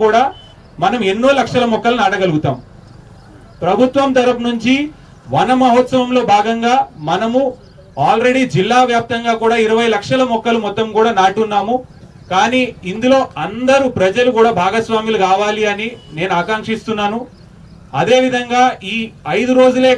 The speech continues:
కాదు, స్వచ్ఛదనం పచ్చదనం అనే కార్యక్రమం ఒక నిరంతర ప్రక్రియ.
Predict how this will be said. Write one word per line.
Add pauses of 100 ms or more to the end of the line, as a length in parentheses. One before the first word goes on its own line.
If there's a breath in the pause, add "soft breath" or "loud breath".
కాదు, (360)
స్వచ్ఛదనం
పచ్చదనం
అనే (100)
కార్యక్రమం
ఒక (120)
నిరంతర
ప్రక్రియ.